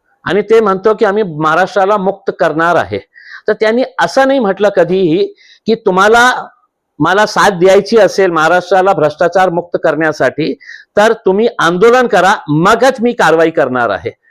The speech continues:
मुख्यमंत्र्यांना आपल्या मार्फत हे सगळे डॉक्युमेंट्स आणि सगळं काही माहित त्यांना पडलेलं आहे की कशा प्रकारचा हे कारभार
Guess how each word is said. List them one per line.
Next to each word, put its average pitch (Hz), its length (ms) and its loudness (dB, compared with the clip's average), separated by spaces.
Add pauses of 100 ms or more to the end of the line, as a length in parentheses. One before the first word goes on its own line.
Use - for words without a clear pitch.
(240)
मुख्यमंत्र्यांना 240 960 0
आपल्या 190 380 0
मार्फत 196 520 0
हे 208 160 -4
सगळे 240 420 0
डॉक्युमेंट्स 214 720 0
आणि 214 180 -2
सगळं 220 360 2
काही 214 280 2
माहित 202 280 0
त्यांना 196 280 -2
पडलेलं 185 440 2
आहे 147 440 0
की 190 120 -6
कशा 180 260 -2
प्रकारचा 160 480 -2
हे 190 100 -2
कारभार 147 440 -2